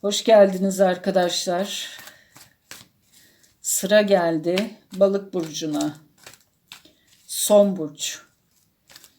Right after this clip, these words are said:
Bakalım Nisan ayında Balık burçları ne yaşayacak? Eyvah. Fırlayan kartlar.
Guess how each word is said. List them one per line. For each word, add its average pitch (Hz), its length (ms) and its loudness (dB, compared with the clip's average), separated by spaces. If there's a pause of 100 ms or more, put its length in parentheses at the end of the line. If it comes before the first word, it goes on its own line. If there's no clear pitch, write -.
(440)
Bakalım 196 640 0 (280)
Nisan 202 540 -2
ayında 165 680 -4 (260)
Balık 202 420 0
burçları 180 600 -6
ne 233 120 -2
yaşayacak? 156 1000 -6
Eyvah. - 520 -14
Fırlayan 196 680 -4
kartlar. - 880 -12